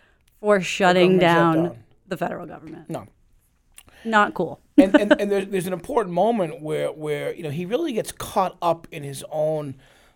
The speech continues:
Speaker 2: confused rhetoric where, where, where, where Schumer, and I'm not a huge fan of his, but he says, he, he indicates, or he lays out in a, just a few words, the, the notion that on the one hand, the president is saying,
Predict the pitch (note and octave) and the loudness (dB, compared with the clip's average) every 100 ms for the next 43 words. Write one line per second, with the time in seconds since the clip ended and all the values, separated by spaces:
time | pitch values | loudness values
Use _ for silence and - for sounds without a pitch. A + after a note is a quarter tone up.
0 | _ D#3 D3 G3 F#3+ E3 D3+ F3 C3+ - | _ -14 -12 -6 -4 -4 -4 -4 -4 -6
1 | C#3+ C#3+ - D3+ C#3 D3+ C#3+ D#3 D3 C#3 | -8 -8 -10 -10 -8 -8 -10 -10 -10 -10
2 | - D4 D4 D3 D3+ - _ - - A#3+ | -4 -2 0 0 -2 -12 _ -18 -14 -12
3 | A#3 G3+ G3+ F3 D3+ E3 C3+ - - - | -8 -6 -4 -4 -4 -6 -8 -14 -20 -16
4 | E3 C#3+ C3 B2 B2+ C3+ C#3 - _ _ | -10 -10 -10 -10 -10 -10 -16 -20 _ _
5 | _ _ _ _ _ _ F3+ F3+ F3 G3 | _ _ _ _ _ _ 0 0 -2 -10
6 | F#3+ F#3 F3 - - _ _ _ F4+ - | -6 -6 -6 -16 -20 _ _ _ -20 -20
7 | - G3+ A3 G#3 B3 F3 G3+ G3 C#4 C#4 | -18 -12 -12 -12 -16 -14 -14 -2 2 2
8 | G3+ - C#3 G#2+ - - - - - F3 | 0 -4 -10 -12 -16 -18 -18 -18 -12 -10
9 | D#3+ F3+ G#3+ A3 F3+ F3+ D#3 D#3 C3+ C#3 | -8 -2 0 0 2 2 2 -4 -12 -14
10 | - - A3 D#3+ - G3+ E3 A3 G3+ D#3+ | -16 -16 -10 -10 -8 -6 0 0 0 -4
11 | - _ _ _ _ - D3+ D#3+ F#3 F#3 | -10 _ _ _ _ -10 -8 -4 -2 -4
12 | F#3+ D#3 - _ _ _ _ _ _ _ | -6 -10 -12 _ _ _ _ _ _ _
13 | _ _ F3 F#3 A3 E4+ C4 F#3+ F3 G3 | _ _ -6 2 4 6 4 2 0 2
14 | G#3 F#3+ F3+ E3+ - F3+ E3 D#3+ | 2 2 -4 -6 -4 -2 -2 -4